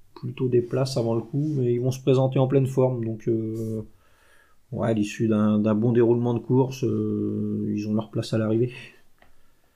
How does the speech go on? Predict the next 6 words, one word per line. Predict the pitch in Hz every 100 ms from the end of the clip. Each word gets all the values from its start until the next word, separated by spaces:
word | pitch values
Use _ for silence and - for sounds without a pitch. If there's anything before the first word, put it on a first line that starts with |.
| _ _ _ _ _ _
Alors, | - 139 117 107
ma | 113 127
sélection | - 131 131 - - 147 151 - _
dans | 135 135
cette | 135 135 131
épreuve. | 135 131 123 107 101 104